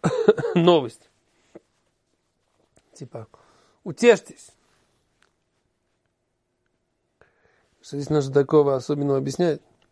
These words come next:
то непонятно. Седа. Дальше Гемара, еще один отрывок М-, Мишны приводит. Про царя. Теперь переходим на тему царя.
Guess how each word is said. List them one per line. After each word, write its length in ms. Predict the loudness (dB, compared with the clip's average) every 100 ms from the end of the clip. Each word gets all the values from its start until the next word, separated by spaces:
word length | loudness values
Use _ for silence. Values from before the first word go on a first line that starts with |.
| _
то 100 | -14
непонятно. 460 | -8 -4 -2 -4 -6 _ _ _ _ _ -20 _ _ _
Седа. 380 | -8 0 0 0 -8 _ _ _ _ _ -20 _
Дальше 360 | -2 0 0 -2
Гемара, 340 | 0 2 2
еще 240 | 0 0 0
один 160 | 2
отрывок 340 | 0 0 -2 -2
М-, 300 | -4 -4 -4
Мишны 320 | -4 -2 0
приводит. 460 | 2 2 0 -4 _ _ _ _ _ _ _ _ _ _ _ _ _ _ _ _ _ _ _ _ _ _ _ _ _ _ _
Про 220 | -4 -2
царя. 340 | 2 2 2 0
Теперь 220 | -6 -4
переходим 340 | -2 0 0
на 100 | 0
тему 220 | 0 0
царя. 320 | 2 0 0